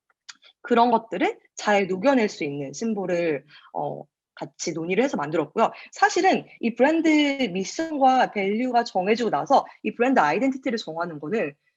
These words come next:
사실 몇 시간 걸리지 않았어요. 저희가 물론 그 전부터 고민을 계속 해오긴 했지만,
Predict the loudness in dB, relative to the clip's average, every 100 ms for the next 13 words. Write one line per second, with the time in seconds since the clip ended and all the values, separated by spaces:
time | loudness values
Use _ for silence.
0 | _ -4 -2 -2 0 2 2 0 -4 -6
1 | -12 -14 -16 -18 -18 _ _ _ -4 0
2 | 2 2 2 0 _ -4 0 0 0 0
3 | -2 -2 -6 -6 -2 -2 -2 0 0 0
4 | -2 -2 -2 0 0 -2